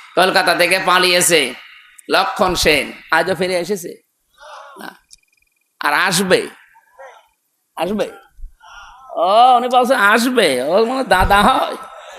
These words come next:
ও পাগল, পাগলই তো এ কথা বলবে, তাছাড়া তো বলার কথা না।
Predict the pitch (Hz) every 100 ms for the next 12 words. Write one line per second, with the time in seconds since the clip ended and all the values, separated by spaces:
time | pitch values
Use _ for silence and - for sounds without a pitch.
0 | - - - - - - - - - -
1 | - - - 151 139 117 139 156 165 180
2 | 156 120 92 101 - - - - - -
3 | - - - - 139 156 190 226 269 285
4 | 254 233 220 190 170 143 117 - - -
5 | - - - - - 151 - 190 185 190
6 | 180 180 185 180 180 196 139